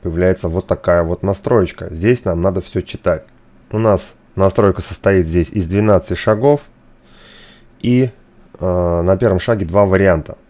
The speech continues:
В несколько шагов нам предлагают настроить, либо же выбрать автоматическая настройка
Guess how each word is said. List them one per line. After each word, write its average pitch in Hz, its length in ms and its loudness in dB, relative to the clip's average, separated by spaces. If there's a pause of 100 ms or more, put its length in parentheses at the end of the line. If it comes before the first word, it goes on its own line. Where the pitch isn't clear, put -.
(140)
В 87 220 -4
несколько 117 400 2
шагов 117 400 0
нам 123 160 2
предлагают 110 500 2
настроить, 95 420 2
либо 120 300 0
же 101 300 4
выбрать 98 480 2 (960)
автоматическая 98 1080 0
настройка 90 840 0